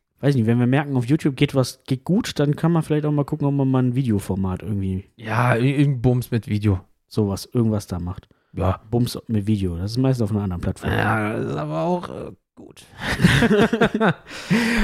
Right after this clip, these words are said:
Speaker 2: Ähm, ja, so, das war jetzt genug zu,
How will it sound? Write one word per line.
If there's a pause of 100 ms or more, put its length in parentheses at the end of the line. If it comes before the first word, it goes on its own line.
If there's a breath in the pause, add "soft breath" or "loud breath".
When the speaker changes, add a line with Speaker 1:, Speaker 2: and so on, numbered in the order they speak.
(160 loud breath)
Speaker 2:
Ähm, (220)
ja,
so,
das
war
jetzt
genug
zu,